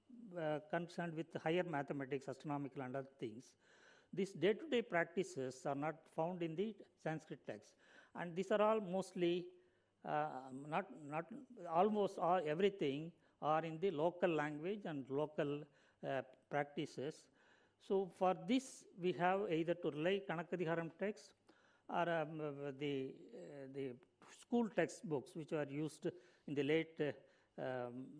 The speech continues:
nineteenth century or early twentieth century. Um, the, most of the fractions, we have large number of fraction tables. So the, I will go to the next thing. Uh, ha-, can I take some, uh,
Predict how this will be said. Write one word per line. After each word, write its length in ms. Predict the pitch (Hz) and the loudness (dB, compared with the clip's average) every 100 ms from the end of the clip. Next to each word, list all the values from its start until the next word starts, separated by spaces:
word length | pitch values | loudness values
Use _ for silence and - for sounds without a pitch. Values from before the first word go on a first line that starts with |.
| 147 | -4
nineteenth 380 | 143 135 139 | -2 -2 -2
century 520 | - 127 - 123 127 135 | -2 -6 -4 -4 -2 -4
or 180 | 139 135 135 - 165 | -4 -6 -6 -8 -4
early 380 | 139 131 131 131 - - - 139 | -2 0 -2 -4 -12 -20 -18 -8
twentieth 380 | 139 127 139 131 | -6 0 0 0
century. 440 | 139 120 98 113 - _ - - - - | -4 -6 -10 -14 -16 _ -20 -20 -14 -2
Um, 260 | 151 147 151 156 240 - 247 - 277 233 165 | 0 0 -4 -10 -10 -12 -14 -14 -14 -10 -2
the, 220 | 160 143 156 156 | 0 0 -2 -4
most 200 | 156 185 | -2 -2
of 100 | 160 | -2
the 80 | 156 | -2
fractions, 680 | 165 190 190 170 127 - - - - - _ | 2 2 2 -4 -4 -8 -16 -20 -20 -20 _
we 120 | 170 | -4
have 240 | 131 156 147 | 2 2 4
large 260 | 151 160 | 4 4
number 300 | 160 156 151 | 2 -2 -2
of 80 | 151 | -2
fraction 440 | - 151 151 160 143 | 0 0 0 -4 -4
tables. 380 | 156 170 123 107 - | 2 2 2 -6 -4
So 220 | 160 156 156 151 | 0 2 0 2
the, 80 | |
I 160 | 165 160 | 2 2
will 100 | 165 | 0
go 160 | 151 165 | 0 -2
to 160 | 170 | 0
the 160 | 147 139 | -2 -2
next 340 | 139 147 - - 165 | -2 -6 -8 -14 -6
thing. 240 | 165 127 - - - _ _ _ _ _ _ _ | -4 -4 -6 -12 -20 _ _ _ _ _ _ _
Uh, 140 | 135 143 - - - | -6 -6 -10 -20 -14
ha-, 80 | 185 - _ | -14 -14 _
can 100 | 170 | -4
I 80 | 170 165 | -4 -4
take 180 | 185 185 | -4 -4
some, 220 | - 170 180 - - | -6 -8 -10 -18 -18
uh, 40 | 156 | -16